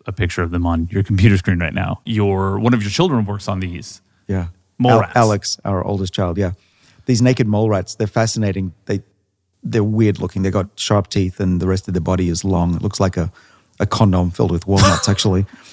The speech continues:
Speaker 2: Um, yeah, they're, they're really weird. But what's exciting to, to, uh, work on them, um,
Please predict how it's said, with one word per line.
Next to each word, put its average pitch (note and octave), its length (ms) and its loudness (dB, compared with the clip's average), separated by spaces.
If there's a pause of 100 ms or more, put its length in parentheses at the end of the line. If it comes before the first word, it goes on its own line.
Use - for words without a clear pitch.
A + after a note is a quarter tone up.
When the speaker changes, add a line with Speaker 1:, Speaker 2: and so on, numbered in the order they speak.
(340)
Speaker 2:
Um, - 200 0 (260)
yeah, D3 160 6
they're, - 240 2
they're B2 140 2
really B2 260 2
weird. G#2 220 0
But C#3+ 240 -2
what's C3+ 260 0
exciting C3 800 -2
to, A2+ 160 -4 (220)
to, G#2+ 440 -2
uh, G2+ 60 0
work A#2 320 2
on G#2+ 80 2
them, F#2 220 -2 (640)
um, F#2+ 300 0